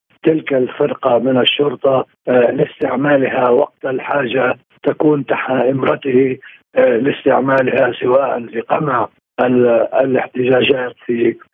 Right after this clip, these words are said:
آه، الضفة الغربية أو في الداخل، آه، ال-، الفلسطيني. يعني هذه حكومة متطرفة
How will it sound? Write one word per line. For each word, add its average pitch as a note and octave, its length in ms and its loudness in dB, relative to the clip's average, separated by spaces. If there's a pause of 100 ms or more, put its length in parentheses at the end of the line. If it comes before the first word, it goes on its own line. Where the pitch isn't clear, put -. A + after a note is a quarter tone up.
(220)
آه، A#2 320 2
الضفة A#2+ 680 0
الغربية A#2 920 0 (320)
أو C3+ 120 2
في C3 400 0
الداخل، A#2 760 -2
آه، A2 320 0 (460)
ال-، A2+ 280 0
الفلسطيني. A#2+ 800 0
يعني B2+ 320 0
هذه F3 340 0
حكومة D3+ 640 0 (280)
متطرفة D3 1160 0